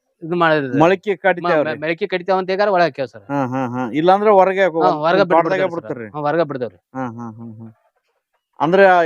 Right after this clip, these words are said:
Speaker 2: ಇದಕ್ಕಂತ ಸ್ಪೆಷಲ್ ಊಟ ಗೀಟ ಏನಿಲ್ರಿ?
Speaker 1: ಏನಿಲ್ರಿ, ಸ್ಪೆಷಲ್ ಅವಕ್ಕಾಗಿ ಏನಿಲ್ರಿ.
Speaker 2: ಹ್ಮ್.
Speaker 1: ಇ-,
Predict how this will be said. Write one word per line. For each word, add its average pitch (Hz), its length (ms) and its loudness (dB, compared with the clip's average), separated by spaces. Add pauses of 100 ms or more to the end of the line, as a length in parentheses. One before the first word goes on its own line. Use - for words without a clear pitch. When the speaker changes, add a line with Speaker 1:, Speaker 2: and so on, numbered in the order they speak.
Speaker 2:
ಇದಕ್ಕಂತ 175 540 -2
ಸ್ಪೆಷಲ್ 180 440 2
ಊಟ 175 280 2
ಗೀಟ 170 300 0
ಏನಿಲ್ರಿ? 160 560 2
Speaker 1:
ಏನಿಲ್ರಿ, 185 400 4
ಸ್ಪೆಷಲ್ 170 360 -4
ಅವಕ್ಕಾಗಿ 180 360 0
ಏನಿಲ್ರಿ. 156 400 -2
Speaker 2:
ಹ್ಮ್. 127 400 -8 (1500)
Speaker 1:
ಇ-, - 140 -8